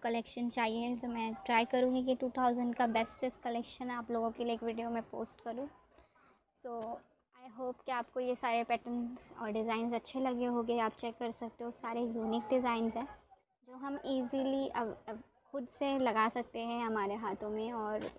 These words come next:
festivals में, short function में, बहुत से ऐसे festivals होते हैं, functions होते हैं जिसमें हमें time नहीं मिलता है, तो ये कुछ easiest designs हैं जो हम कम time में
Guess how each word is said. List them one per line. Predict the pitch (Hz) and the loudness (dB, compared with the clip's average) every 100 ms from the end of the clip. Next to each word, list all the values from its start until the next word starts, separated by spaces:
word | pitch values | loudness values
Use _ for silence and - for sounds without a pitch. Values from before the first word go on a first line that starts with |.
| - | -10
festivals | 214 - - 226 220 220 | -8 -8 -8 -4 -2 -2
में, | 226 | -4
short | 226 240 214 | -2 0 0
function | - 226 226 233 214 | 0 -6 -4 -2 -2
में, | 214 214 226 _ _ _ _ _ 226 | -2 -4 -6 _ _ _ _ _ -16
बहुत | 226 240 | -12 -10
से | 240 254 | -6 -4
ऐसे | 240 247 | -4 -4
festivals | 240 226 - 240 233 | -4 -4 0 0 4
होते | 233 226 233 | 2 4 2
हैं, | 240 | 2
functions | 233 233 226 240 233 | 2 0 0 0 2
होते | 226 - | 2 0
हैं | 233 240 | -2 -2
जिसमें | 233 233 240 | -2 -2 -2
हमें | 233 220 220 | -2 0 2
time | 214 220 | 2 2
नहीं | 233 247 | 4 4
मिलता | 254 233 - | 4 2 -2
है, | 220 | -6
तो | 226 | -2
ये | 240 | -2
कुछ | 240 262 - | -2 -2 2
easiest | 247 240 254 254 233 | 4 6 6 6 6
designs | 240 226 214 247 233 | 4 6 4 4 4
हैं | 226 | 2
जो | 226 208 | 2 2
हम | 240 233 220 | 2 -2 0
कम | 214 226 | 2 2
time | 233 214 226 | 2 2 2
में | 214 226 | 0 -2